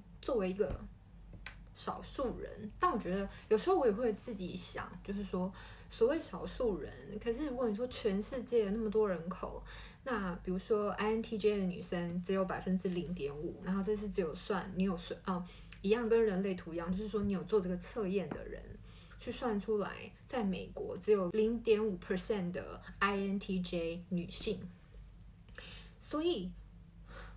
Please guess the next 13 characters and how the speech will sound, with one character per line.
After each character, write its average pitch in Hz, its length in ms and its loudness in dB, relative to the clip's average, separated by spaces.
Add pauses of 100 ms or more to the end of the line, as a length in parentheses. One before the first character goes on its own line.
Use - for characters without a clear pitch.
(300)
我 220 80 2
觉 294 200 -2
得 370 180 4
这 339 120 -2
个， 254 140 0 (180)
这 - 100 -6
样 240 200 0
子 185 140 -4
的 170 180 -2
状 180 320 -2
态， 180 320 -10
就 196 100 -4
是， 202 240 -4